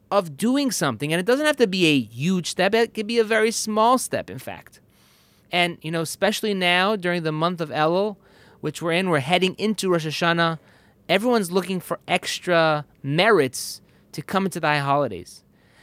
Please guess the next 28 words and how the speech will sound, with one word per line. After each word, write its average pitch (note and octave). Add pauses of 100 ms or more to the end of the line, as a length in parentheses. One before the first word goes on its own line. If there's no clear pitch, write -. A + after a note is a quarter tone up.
(160)
And E3+
there's F3+
nothing A#3
more G#3
special F#3+
than E3
a D3
person E3 (1000)
taking A#3+
that F3+
step, A#3
that E3
action, F#3 (420)
to A3
becoming G3+
better. F3 (420)
So G3+
when G3+
it F#3+
comes B3
to A#3
Yom, G3 (240)
to G3
Rosh F#3
Hashanah A3
and F#3+
Yom F3+
Kippur, E3